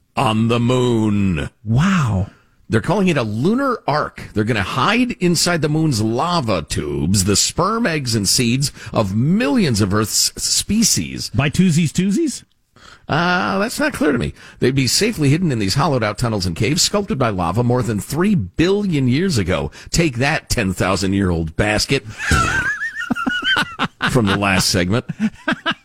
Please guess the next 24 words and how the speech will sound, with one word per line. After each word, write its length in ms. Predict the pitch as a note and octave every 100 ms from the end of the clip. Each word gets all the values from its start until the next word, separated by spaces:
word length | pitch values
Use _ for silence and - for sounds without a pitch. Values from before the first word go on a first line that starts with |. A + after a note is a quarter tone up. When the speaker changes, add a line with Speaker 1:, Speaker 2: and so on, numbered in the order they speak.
| D#4+ - - C#4+ - -
Speaker 1:
They 140 | F3
would 140 | G3+
be 120 | F3+ D#3+
powered 420 | F#3+ C#4+ A3 D3
by 120 | C3+
solar 460 | - - C4+ B3+ B2+
panels 420 | B2 G#2 A2 A2+
above, 360 | C#3+ A#3 G#2
holding 400 | - - E3 C#3+
cryogenically 800 | G2 G3 A3 G3 D#3+ F#3+ D#3+ C3
preserved 380 | A2+ G2+ E3+ D3+
genetic 380 | A2 C#3 C#3+ B2
material 420 | A2 - D3+ B2+
of 120 | G2
all 180 | G2+ F#3+
six 280 | - G#3+ -
point 240 | A#3 F3
seven 380 | - E3 C3+ A#2
million 360 | C#3+ E3+ C3+ A#2+
known 180 | D#3+
species 380 | D3+ - C#3 F#2
of 120 | F#2+
plants, 300 | - D#3 F#3
animal, 480 | - B2 C3+ D#3 E3+